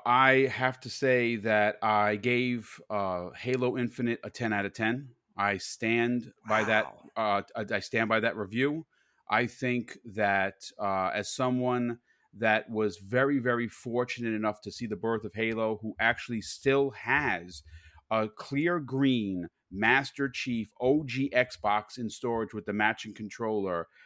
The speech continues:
Speaker 1: to say I'm a Halo fan would be a bit of an understatement. Uh, I have already expressed my, uh, unbelievable distaste for how Halo five was handled.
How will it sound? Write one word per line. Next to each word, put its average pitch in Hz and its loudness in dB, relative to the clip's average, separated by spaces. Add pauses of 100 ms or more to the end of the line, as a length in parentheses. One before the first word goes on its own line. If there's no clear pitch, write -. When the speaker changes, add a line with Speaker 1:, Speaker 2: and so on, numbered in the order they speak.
Speaker 1:
to - -8
say 143 2
I'm 156 2
a 120 0
Halo 123 0
fan 110 -2
would 107 -6
be 143 -2
a 156 -6
bit 123 0
of 110 -2
an 107 -2
understatement. 98 -6 (360)
Uh, 104 6
I 117 6
have 117 -2
already 135 4
expressed 127 -2
my, 110 0
uh, 104 -2
unbelievable 127 0
distaste 107 -4
for 101 0
how 123 4
Halo 113 -2
five 110 0
was 110 -8
handled. 104 -4